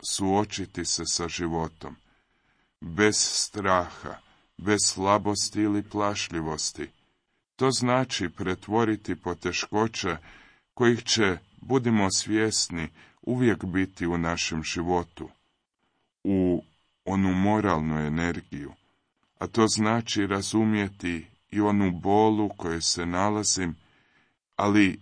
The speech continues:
bez obzira na tu bol, na kraju krajeva znati istinski ljubiti. Svatko koji živi sustavno izbjegavajući žrtvovanje, neće pronaći Boga,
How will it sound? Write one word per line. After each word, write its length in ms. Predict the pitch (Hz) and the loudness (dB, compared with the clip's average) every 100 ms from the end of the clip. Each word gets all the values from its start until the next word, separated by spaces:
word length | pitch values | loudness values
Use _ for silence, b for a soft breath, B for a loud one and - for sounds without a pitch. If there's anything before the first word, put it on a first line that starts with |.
| - | -12
bez 340 | 95 123 117 | -2 0 2
obzira 440 | 131 127 113 107 101 | 2 2 0 0 2
na 180 | 95 | 2
tu 300 | 90 - 98 | 0 -2 -2
bol, 540 | 87 78 101 113 110 98 - - | 0 0 2 2 2 -2 -10 -8
na 160 | 90 | -6
kraju 400 | 85 95 90 90 | -6 -2 0 0
krajeva 580 | 80 - 95 95 92 92 | -4 -6 -2 -2 -2 -2
znati 720 | 87 - 98 104 101 - 82 - | -2 -2 -2 -4 -6 -8 -8 -8
istinski 800 | - 95 - 92 80 78 - 82 | -6 -4 -4 -4 -4 -4 -4 -8
ljubiti. 720 | 76 78 80 78 - _ - - _ _ _ _ _ _ _ _ _ _ _ _ _ _ _ _ | -6 -6 -6 -8 -12 _ -20 -20 _ _ _ _ _ _ _ _ _ _ _ _ _ _ _ _
Svatko 680 | - - 101 104 - - 78 - | -8 0 2 2 -2 -6 -6 -6
koji 260 | - 98 95 | -4 0 2
živi 460 | 87 107 117 110 101 | 2 2 2 2 0
sustavno 880 | - 110 107 101 - 85 82 80 78 | 0 0 0 -2 -4 -4 -2 -2 -2
izbjegavajući 1160 | 92 80 92 87 98 98 107 110 92 82 - 82 | -4 -2 -2 0 4 4 6 4 2 0 -6 -4
žrtvovanje, 920 | - 110 - 98 92 87 85 80 73 b b - | -2 -4 -2 -2 2 2 2 -2 -4 b b -2
neće 580 | 101 117 131 - - | 2 4 2 -2 -6
pronaći 680 | - 80 87 85 80 - 87 | -6 -4 -2 0 -2 -4 -6
Boga, 480 | 71 90 87 78 73 | -2 0 0 -2 -12